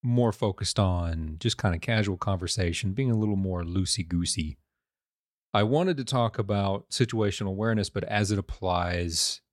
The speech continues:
to what we talk about on this podcast, you know, what are we doing and why are we doing it? So I just did some research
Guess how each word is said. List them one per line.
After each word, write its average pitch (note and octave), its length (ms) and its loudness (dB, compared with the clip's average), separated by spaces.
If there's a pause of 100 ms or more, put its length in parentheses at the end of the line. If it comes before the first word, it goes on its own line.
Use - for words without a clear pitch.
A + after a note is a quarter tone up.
(120)
to - 80 -20
what A2+ 80 4
we G#2 80 0
talk F2+ 220 0
about F2+ 180 -4
on F2 140 -2
this C#3+ 140 2 (720)
podcast, E2 640 0 (840)
you A2+ 60 4
know, F#2 100 4
what G#2 220 0
are B2 60 2
we A2+ 100 2
doing F#2+ 560 -2 (800)
and F#2 160 4
why F2+ 220 0
are F2+ 100 -2
we E2+ 140 -4
doing E2+ 320 -2
it? - 260 -2 (920)
So C3 220 4
I B2 100 0
just F3+ 200 -2
did E3 100 -4
some A#2 240 4
research C#3+ 600 2